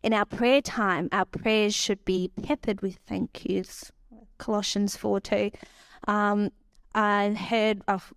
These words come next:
can't remember what podcast I was listening to, but this one, a minister says she does a G P S in the morning. Gratitude, prayer, and scripture. That's a great habit. Acknowledging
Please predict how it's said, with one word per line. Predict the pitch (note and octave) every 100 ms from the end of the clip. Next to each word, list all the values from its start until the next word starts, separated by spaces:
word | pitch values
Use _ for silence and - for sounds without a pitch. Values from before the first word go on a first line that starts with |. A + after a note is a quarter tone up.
| -
can't | - F3 -
remember | G3 A3 A3
what | G#3 -
podcast | G#3 F#3+ - G3+ G3
I | G3+
was | G3+ G3
listening | G3+ - G3+ G3+
to, | - A3 A#3
but | A3 G#3
this | G#3+ - - - _ -
one, | A3 G#3+ G#3 G#3
a | G#3
minister | A3 A3 A3+ - G#3+
says | - G#3 G3+ - -
she | - - A3
does | G#3+
a | G3+
G | G3+ A3 A#3
P | - G#3+
S | G3+ F3+ - - -
in | G#3
the | G3
morning. | G3 F#3+ F#3 E3+ E3 - - - -
Gratitude, | A#3 A3+ A#3+ A#3 - A3+ A3 -
prayer, | - G#3 G#3 G3+
and | G3+
scripture. | - - - - G3+ - - - _ -
That's | G3 -
a |
great | G3+ F3+ D#3
habit. | - F3+ G3 A3 - - _ _ _ _ _ _ _ _ _ A#3
Acknowledging | G#3+ B3 C4+ C#4+ C4+ C#4+ C4+ C4